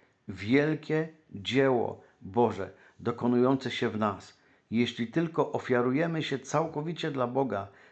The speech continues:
i już dłużej nie żyjemy dla samych siebie. Własne życie to inaczej grzech, który mieszka w naszym ciele.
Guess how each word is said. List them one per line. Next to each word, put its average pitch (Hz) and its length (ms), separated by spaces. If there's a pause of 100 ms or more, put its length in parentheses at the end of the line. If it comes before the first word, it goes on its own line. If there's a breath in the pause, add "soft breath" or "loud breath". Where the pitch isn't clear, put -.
(140 soft breath)
i 127 100
już 139 240
dłużej 165 340
nie 143 160
żyjemy 131 420
dla 117 160
samych 113 380
siebie. 98 340 (640 soft breath)
Własne 160 540
życie 147 420 (320 soft breath)
to 127 140
inaczej 139 500
grzech, 101 480 (220 soft breath)
który 120 260
mieszka 127 420
w 110 60
naszym 113 340
ciele. 92 340